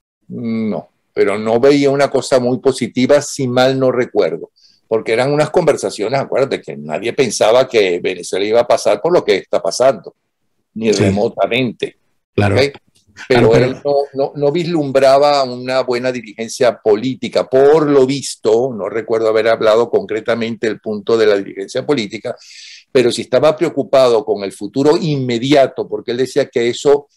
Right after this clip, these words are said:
Speaker 1: tenía que pasar de un momento a otro.
Speaker 2: Claro.
Speaker 1: ¿Ok? Porque era un ciclo histórico.
Speaker 2: Claro, pero el,
Speaker 1: Entonces,
Speaker 2: el, el,
Speaker 1: él
Speaker 2: el, el
Speaker 1: creía que la historia era, eh, como un, un resorte circular.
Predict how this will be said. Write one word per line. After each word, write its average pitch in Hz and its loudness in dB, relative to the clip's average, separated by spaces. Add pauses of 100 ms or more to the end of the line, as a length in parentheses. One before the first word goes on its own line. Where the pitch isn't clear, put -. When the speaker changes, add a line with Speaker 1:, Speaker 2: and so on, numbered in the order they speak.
(180)
Speaker 1:
tenía 131 2
que 165 0
pasar 139 2
de 143 0
un 139 0
momento 131 0
a 104 4
otro. - -4 (960)
Speaker 2:
Claro. 101 -4
Speaker 1:
¿Ok? 151 -16 (220)
Porque 110 -4
era 123 -2
un 135 -2
ciclo 156 -2
histórico. 107 -2 (760)
Speaker 2:
Claro, 139 4
pero 131 4
el, 131 6
Speaker 1:
Entonces, 135 0
Speaker 2:
el, 143 4
el, 139 4
Speaker 1:
él 143 0
Speaker 2:
el, 156 2
el 151 2
Speaker 1:
creía 156 2 (240)
que 131 2
la 123 2
historia 143 2
era, 123 4
eh, 107 0
como 107 0
un, 120 -8
un 117 -6
resorte 131 0
circular. 107 -2